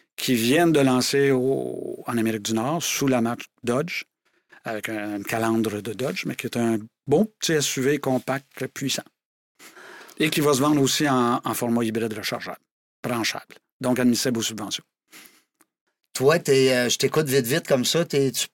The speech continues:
Speaker 2: pour, euh, hybride encore pour le moment ?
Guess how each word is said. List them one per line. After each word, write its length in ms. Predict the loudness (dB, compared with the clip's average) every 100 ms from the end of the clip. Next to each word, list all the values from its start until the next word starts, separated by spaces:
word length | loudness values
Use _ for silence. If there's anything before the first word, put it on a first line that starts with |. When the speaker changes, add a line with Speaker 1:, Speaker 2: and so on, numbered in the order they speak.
| 4
Speaker 2:
pour, 460 | 6 8 4 2
euh, 640 | 2 2 4 2 2 0 0
hybride 440 | -2 0 2 2 0
encore 320 | 2 2 2
pour 100 | 2
le 60 |
moment ? 280 | 2 2 0